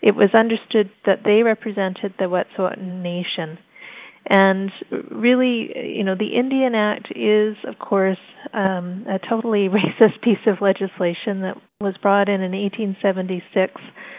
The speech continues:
by the colonial government to r-, reduce the ability of Indigenous people to govern their own lands. And,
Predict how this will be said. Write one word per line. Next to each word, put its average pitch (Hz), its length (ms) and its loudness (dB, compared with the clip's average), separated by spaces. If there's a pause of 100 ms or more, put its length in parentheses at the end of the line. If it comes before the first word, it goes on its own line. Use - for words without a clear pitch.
(160)
by 208 220 8
the 240 140 4
colonial 185 500 -2
government 180 760 -4 (120)
to 185 420 0 (460)
r-, 220 180 -8 (180)
reduce 214 580 2 (220)
the 190 480 0
ability 190 600 0
of 170 180 0
Indigenous 180 500 -6 (120)
people 185 380 -4 (160)
to 190 80 -4
govern 185 560 0 (480)
their 185 360 4 (240)
own 196 340 0
lands. 180 460 -4 (240)
And, 185 540 -2